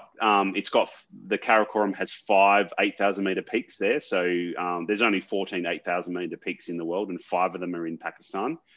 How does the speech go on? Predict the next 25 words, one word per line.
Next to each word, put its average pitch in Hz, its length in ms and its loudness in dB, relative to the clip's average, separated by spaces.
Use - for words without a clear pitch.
Um, 117 140 4
and 120 80 0
so 139 100 4
the 127 80 6
mountains 139 360 6
there 123 160 8
are 117 40 6
very, 127 280 6
very 123 200 4
high, 107 460 6
and 107 160 -2
they're 107 140 0
very, 127 440 4
they're 113 160 0
really 127 460 2
densely 107 460 -2
kind 101 180 -4
of 95 60 -6
located. 95 520 -4
So 98 320 0
from 127 180 4
that, 120 240 4
that 107 280 2
sort 107 120 -2
of 92 120 -2